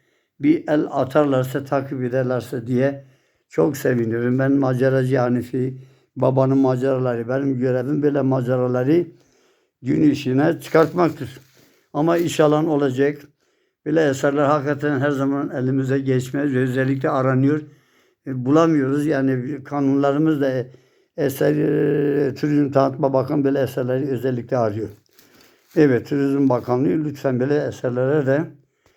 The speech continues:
bir el atsınlar, bize de sahip çıksınlar. Bu hamam da güzel bir şey. Evet, inşallah olur. Bir gün geliriz burada. Burası turist kaynar herkes buraları seyretmek için. İnşallah olur. Bu biz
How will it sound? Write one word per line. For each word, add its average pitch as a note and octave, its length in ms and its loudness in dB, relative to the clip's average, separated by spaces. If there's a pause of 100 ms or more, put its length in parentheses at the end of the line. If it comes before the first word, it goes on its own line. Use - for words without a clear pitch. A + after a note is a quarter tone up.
(420)
bir E3+ 120 0
el D3 200 0
atsınlar, C3+ 640 0
bize B2+ 220 -2
de C#3+ 100 0
sahip C3 360 -2
çıksınlar. C3 540 -6 (680)
Bu C#3 440 -4
hamam C#3+ 360 2
da C#3 180 0
güzel C#3 380 -2
bir A#2+ 60 -4
şey. C#3+ 420 -2 (800)
Evet, C3+ 360 -4
inşallah C#3+ 600 0
olur. D3 600 0
Bir C3+ 280 -2
gün C3+ 160 0
geliriz C#3+ 360 0
burada. C3+ 440 -4 (640)
Burası E3 540 2
turist C#3+ 420 -2
kaynar C#3+ 420 2
herkes C3+ 460 -2
buraları C#3 400 -2
seyretmek C3+ 580 -4
için. - 220 -12 (840)
İnşallah D#3 540 2
olur. D3+ 480 -2
Bu D#3 360 0
biz D#3+ 300 -4